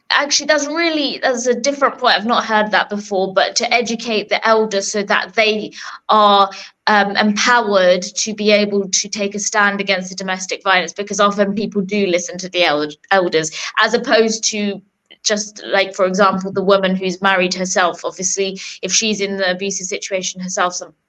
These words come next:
like, you know, the husband definitely won't <laughs> listen to her, and, um, yeah, like you said, the elders have that respect. That's really, that's a really interesting point. Um, what about the role? So the, what the wider community is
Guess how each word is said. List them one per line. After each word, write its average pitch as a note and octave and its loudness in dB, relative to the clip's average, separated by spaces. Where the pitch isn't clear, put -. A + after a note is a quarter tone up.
like, F#3 -4
you G3+ -2
know, E3+ 2
the F3+ 0
husband G3 0
definitely D#3+ -4
won't F#3 0
<laughs> A3 -4
listen A3 2
to - 0
her, F3 2
and, F#3 0
um, F3 4
yeah, F#3+ 2
like G3 0
you - -16
said, F#3+ -2
the F#3 4
elders F#3+ 0
have G3+ 0
that D3+ 0
respect. - -4
That's A3+ 0
really, A#3+ 0
that's G#3 -2
a G3+ -4
really A#3 2
interesting F#3 -2
point. - -2
Um, A#3 2
what E4 2
about E4+ 2
the C#4+ 2
role? B3 6
So A#3+ 2
the, C4+ 6
what C#4 2
the C4 4
wider D4 4
community A#3 -2
is G#3 -2